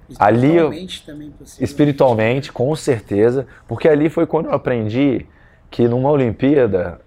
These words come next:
Speaker 1: você, você não tem que tá pronto um minuto depois ou um minuto antes. Você tem que tá pronto na hora exata.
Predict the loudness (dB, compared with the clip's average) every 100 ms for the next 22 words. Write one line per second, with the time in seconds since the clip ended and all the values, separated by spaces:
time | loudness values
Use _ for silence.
0 | -8 -4 -4 -6 0 2 4 6 4 2
1 | 0 -6 -4 -4 -2 -2 -2 -8 -8 -6
2 | -4 -6 -8 -6 -4 -4 -6 -14 -4 -2
3 | 0 2 2 2 -2 -4 -4 -4 -6 -6
4 | -8 -10 -10 -8 -6 -6 -6 -6 -4 -2
5 | -2 -2 -4 -4 -10